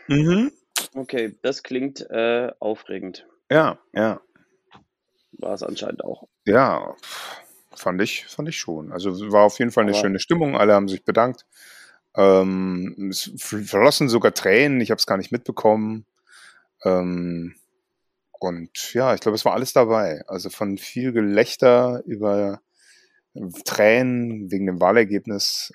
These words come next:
Speaker 1: ähm, und
Speaker 2: Ja.
Speaker 1: nur keiner gekotzt,
Speaker 2: Ja.
Speaker 1: das fand ich irgendwie ein bisschen seltsam.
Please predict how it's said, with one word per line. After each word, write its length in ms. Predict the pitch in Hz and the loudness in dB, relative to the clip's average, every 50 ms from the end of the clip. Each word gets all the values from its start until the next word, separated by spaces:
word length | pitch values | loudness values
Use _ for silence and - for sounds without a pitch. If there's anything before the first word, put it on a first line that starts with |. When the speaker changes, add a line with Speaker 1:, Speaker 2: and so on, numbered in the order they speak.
| - - | -16 -16
Speaker 1:
ähm, 400 | 87 85 82 82 85 85 82 - | -14 -14 -14 -14 -14 -16 -16 -14
und 260 | - 92 85 82 - 95 | -14 -14 -12 -8 -6 -4
Speaker 2:
Ja. 320 | 98 98 95 95 92 92 - - - - _ _ _ _ _ _ _ _ _ _ _ _ _ _ _ _ _ _ | -2 -2 -2 -2 -2 -4 -8 -12 -18 -20 _ _ _ _ _ _ _ _ _ _ _ _ _ _ _ _ _ _
Speaker 1:
nur 220 | - 123 120 151 156 | -2 2 2 4 4
keiner 240 | - 165 156 147 135 | 4 4 4 4 4
gekotzt, 540 | 131 123 - - 139 143 - - - - | 2 2 4 2 2 2 0 -4 -6 -6
Speaker 2:
Ja. 40 | - | -6
Speaker 1:
das 120 | - - - | -8 -6 -6
fand 180 | - 120 110 | -4 -6 -6
ich 60 | 110 120 | -6 -6
irgendwie 340 | 117 107 107 107 113 110 101 | -6 -4 -4 -2 -2 -2 -4
ein 140 | 101 95 - _ _ _ _ | -4 -8 -12 _ _ _ _
bisschen 320 | - - - 127 110 104 | -10 -8 -6 -6 -4 -4
seltsam. 720 | 98 95 95 127 131 - - 139 131 127 123 127 127 127 | -2 -2 -2 -4 -4 -4 -4 -4 -4 -6 -8 -10 -12 -16